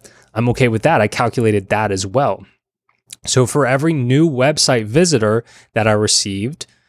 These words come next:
over the time period with the old funnel for that, like, seven week period that, that I, that I used, value per visitor was a dollar and thirty-three cents,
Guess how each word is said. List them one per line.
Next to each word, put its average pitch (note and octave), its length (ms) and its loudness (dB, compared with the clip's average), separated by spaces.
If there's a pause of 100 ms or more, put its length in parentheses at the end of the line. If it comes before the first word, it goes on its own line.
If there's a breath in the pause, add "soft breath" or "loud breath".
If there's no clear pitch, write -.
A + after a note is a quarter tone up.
(600)
over A#2+ 180 0
the A2+ 80 4
time B2+ 300 0
period B2 260 2
with G#2+ 140 -4
the A2 80 -4
old C#3+ 260 0
funnel G#2+ 420 -4
for - 200 -4
that, G2+ 280 -2
like, G#2 140 -4
seven A2+ 300 2
week G#2 180 -2
period A#2 520 0 (100)
that, G2+ 340 -8
that G#2 160 -4
I, G2 300 -4 (640 loud breath)
that G2 120 -2
I G2 40 -2
used, A#2+ 560 0 (720 soft breath)
value C3 540 0
per B2 180 -2
visitor B2 420 0
was G#2+ 160 -2
a G#2 60 -2
dollar A#2+ 540 0
and G#2+ 140 -4
thirty-three A2 380 -4
cents, - 460 -4